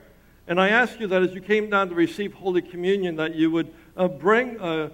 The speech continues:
a dedication slip with you. And I just want you to, to look in this basket. Someone counted all of these from last week, and we had over eleven hundred, uh, slips returned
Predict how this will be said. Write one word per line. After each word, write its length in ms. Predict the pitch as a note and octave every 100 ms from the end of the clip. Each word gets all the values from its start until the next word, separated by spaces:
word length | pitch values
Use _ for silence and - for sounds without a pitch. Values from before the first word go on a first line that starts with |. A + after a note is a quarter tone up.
| - -
a 100 | E3
dedication 800 | D#3 G#3 G#3 - G#3+ - F#3+ F3
slip 320 | - F#3 F#3
with 180 | F#3 F#3
you. 80 | E3
And 80 |
I 60 | D#3
just 220 | F#3 A3
want 200 | B3 A3+ G#3
you 80 |
to, 160 | E3 B2+ - - -
to 80 |
look 300 | E3+ G3 G#3+
in 60 | G3
this 140 | F3+
basket. 460 | - F#3+ G3 F#3 E3
Someone 440 | - A#3 A#3 F#3 - - -
counted 460 | - A3 B3 G3+ F#3
all 360 | F3+ E3+ F3
of 60 | D#3
these 200 | E3 E3
from 220 | - D3+
last 340 | D#3 E3 - F3
week, 240 | F3+ F3+
and 120 | D#3+
we 140 | E3 D#3+
had 300 | E3+ D#3+ - - -
over 360 | F#3+ A#3 G#3+ G#3
eleven 600 | G3+ D3 D3+ F#3+ A3+ B3
hundred, 600 | F3 - G#3 D#3+ D3+ C#3+ - - _ -
uh, 140 | E3+
slips 540 | D3+ - G3 G#3 G#3+ D3+
returned 640 | D3 E3 - F#3+ G3 F#3